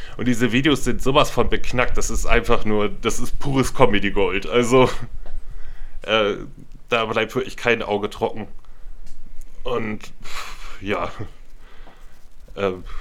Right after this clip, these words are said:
ja, die, die einzigen beiden Sachen, die man dem Spiel tatsächlich vorwerfen kann, ist,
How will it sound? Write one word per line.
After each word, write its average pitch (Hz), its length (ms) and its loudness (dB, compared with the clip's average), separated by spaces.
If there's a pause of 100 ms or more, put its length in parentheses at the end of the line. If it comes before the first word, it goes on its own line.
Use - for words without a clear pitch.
(180)
ja, 98 140 -2
die, - 240 -8 (240)
die 131 100 2
einzigen 156 400 0
beiden 127 260 0
Sachen, 135 320 -2
die 117 120 -2
man 110 160 -2
dem 104 140 -4
Spiel 117 260 -4
tatsächlich 104 540 -6
vorwerfen 92 500 -6
kann, 98 280 -6
ist, - 280 -10